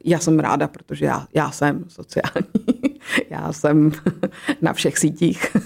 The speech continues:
<laughs> A nikdy jsem před lety ne-, nemohla tu firmu, eh, posílat na sociální sítě a LinkedIn to umí. LinkedIn je dobrý kanál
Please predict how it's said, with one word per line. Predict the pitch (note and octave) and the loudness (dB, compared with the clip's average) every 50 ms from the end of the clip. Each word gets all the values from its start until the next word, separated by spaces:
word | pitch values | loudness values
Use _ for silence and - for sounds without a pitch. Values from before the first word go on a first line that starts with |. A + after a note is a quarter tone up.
| - C4 - - - - - - | 0 -4 -4 -6 -20 -20 -20 -18
<laughs> | - - C#4 B3+ A#3 - _ _ _ - | -18 -16 -16 -14 -14 -14 _ _ _ -2
A | - F3+ F3 E3 D#3+ D#3+ D#3 D#3 D#3+ D#3+ D#3+ D#3+ - _ _ _ _ _ - | 0 0 2 2 2 2 2 2 0 -2 -4 -8 -12 _ _ _ _ _ 2
nikdy | E3+ F3+ F3+ E3+ F3 E3+ | 4 6 6 6 4 2
jsem | E3+ - F3 E3+ E3 E3 E3 E3 - | 2 2 2 2 4 2 0 -2 -4
před | - - D#3+ D#3+ - | -2 -2 -2 2 2
lety | D#3+ D#3 D#3 - F3+ E3 E3 E3+ | 2 2 2 2 0 0 0 0
ne-, | F3 E3 E3 E3 E3 D#3+ D#3 - - | 2 4 6 6 6 6 4 4 4
nemohla | E3+ F3+ F#3 F#3+ E3+ D#3 D#3+ C#3+ D3+ | 4 4 6 4 4 4 2 0 0
tu | - D#3+ | 0 -2
firmu, | D3 - F3 D#3 D3+ D3 C#3 D3+ - - _ _ _ _ _ _ _ _ _ _ _ _ _ _ _ _ _ _ _ _ _ _ _ _ _ _ - D3 D3 | 0 0 2 2 4 4 2 2 -2 -10 _ _ _ _ _ _ _ _ _ _ _ _ _ _ _ _ _ _ _ _ _ _ _ _ _ _ -8 -4 -4
eh, | D3 C#3 - - - - | -4 -4 -4 -8 -8 -4
posílat | - E3 - - - D#3+ - B2+ D#3 - | -2 -2 -2 0 2 2 4 4 2 2
na | D#3 D3+ | 0 0
sociální | D3+ D#3 D3 - D3+ D3+ D3+ D3+ D3+ | 0 -2 -2 -2 0 0 0 0 -2
sítě | - D3+ D3 - D3 - - - | -2 -4 -2 -2 -2 -2 -2 -4
a | C#3+ D3+ D3+ - - | -2 0 0 0 2
LinkedIn | D#3+ D#3+ D#3+ D#3 - D#3+ D3+ D3+ | 2 2 2 2 2 2 0 2
to | D#3 D3 | 0 0
umí. | - D3 D3 D3 C#3+ D3 - _ _ _ _ _ - | 2 4 6 4 4 2 -2 _ _ _ _ _ 0
LinkedIn | - D#3+ D#3 D3+ - - D#3+ D#3+ D#3+ D#3 D#3 - - - _ _ _ _ _ _ _ _ _ _ _ _ - | 0 2 2 0 -2 0 2 4 4 4 2 0 -4 -18 _ _ _ _ _ _ _ _ _ _ _ _ -2
je | - E3+ F3 E3 D3+ D#3 - - - _ _ _ _ _ _ _ _ _ _ _ _ _ _ _ _ _ - E3 | 2 4 4 4 4 2 -2 -8 -14 _ _ _ _ _ _ _ _ _ _ _ _ _ _ _ _ _ -2 2
dobrý | D#3 F#3+ F3+ E3+ D3+ E3 D3 C#3 C3+ B2+ - - _ _ _ _ _ _ - | 4 4 4 4 4 4 4 4 4 2 -2 -10 _ _ _ _ _ _ -6
kanál | - - C#3 C3+ A#2 A2 - - | -2 0 2 2 2 0 -2 -4